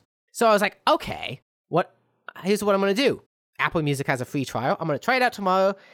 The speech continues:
I'm going to try to import an album that they don't have and see how that shows up. And it worked. It just worked perfectly. The album was there. The album had the album artwork that I gave it. It had the lyrics I gave it. It had all the metadata I gave it.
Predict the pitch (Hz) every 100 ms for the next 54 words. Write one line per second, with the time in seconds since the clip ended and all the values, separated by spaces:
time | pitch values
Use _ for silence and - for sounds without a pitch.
0 | - _ 160 151 170 165 160 175 165 -
1 | 196 254 254 160 147 165 220 202 131 147
2 | 139 147 208 285 - _ _ 127 120 -
3 | 247 269 233 214 - 208 175 143 - -
4 | _ _ _ 165 156 131 165 139 - -
5 | 151 170 - _ _ _ 131 113 - -
6 | - _ _ - 196 180 156 107 73 -
7 | - _ _ 151 170 175 185 190 180 180
8 | 160 131 143 156 160 160 - 139 156 160
9 | 185 180 170 165 - 151 147 147 120 -
10 | 131 147 135 135 180 196 - 127 117 110
11 | 110 123 147 - 160 185 170 175 160 135
12 | 120 117 113 107 98 90